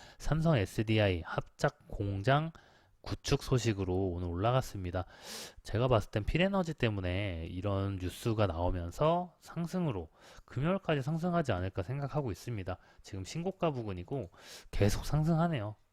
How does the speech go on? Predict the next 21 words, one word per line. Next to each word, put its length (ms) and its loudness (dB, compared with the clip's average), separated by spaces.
대신에 500 -2
오늘 320 -4
거래 240 -2
대금이, 540 -2
어, 180 -8
천오백억 580 8
정도 240 0
들어왔습니다. 760 -2
그리고 340 -6
홈캐스트가 1120 0
지금 460 -8
어떤 260 -8
걸로 200 0
올랐는지 460 2
정확하지가 560 -2
않네요. 360 0
그리고 460 0
교보십사 760 -2
호 220 -2
스펙이 640 -2
오늘 300 0